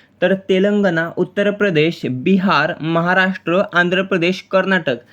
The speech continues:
तर या सहा राज्यांमध्ये विधान परिषद ही अस्तित्वात आहे. आता इथे एक प्रश्न तुम्हाला विचारतो, ज्याचं उत्तर तुम्हाला कमेंटमध्ये द्यायचं आहे ते.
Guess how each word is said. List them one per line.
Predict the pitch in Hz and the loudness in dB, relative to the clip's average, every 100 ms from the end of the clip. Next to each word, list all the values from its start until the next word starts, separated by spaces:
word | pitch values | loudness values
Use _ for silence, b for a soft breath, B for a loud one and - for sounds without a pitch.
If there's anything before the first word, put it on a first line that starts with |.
| b b | b b
तर | 160 | -2
या | 165 185 | 0 -2
सहा | 190 180 170 180 | -2 -4 0 0
राज्यांमध्ये | 180 160 175 180 220 160 160 165 | 0 0 -2 -2 -2 -2 -2 -4
विधान | 135 156 175 190 190 | -6 -4 0 0 -2
परिषद | 190 190 190 160 135 156 | 0 0 0 0 -2 -2
ही | 190 - | -4 -4
अस्तित्वात | 156 151 - 151 165 196 - | -6 -6 -6 -4 -2 -4 -4
आहे. | 170 160 120 - _ b b b 156 | -4 -2 -4 -8 _ b b b -4
आता | 190 | 0
इथे | 202 214 | 2 2
एक | 214 | 0
प्रश्न | 196 190 214 208 | 0 -2 -2 -2
तुम्हाला | 208 208 | 0 0
विचारतो, | 208 202 220 208 180 | 0 0 0 0 0
ज्याचं | 143 165 185 | 0 0 0
उत्तर | 180 190 | 0 0
तुम्हाला | 185 180 190 | -2 0 -2
कमेंटमध्ये | 196 196 185 170 175 196 233 | -2 0 0 -2 -4 -4 -6
द्यायचं | 175 170 175 170 | -4 -2 0 -2
आहे | 147 | -2
ते. | 127 120 | -4 -8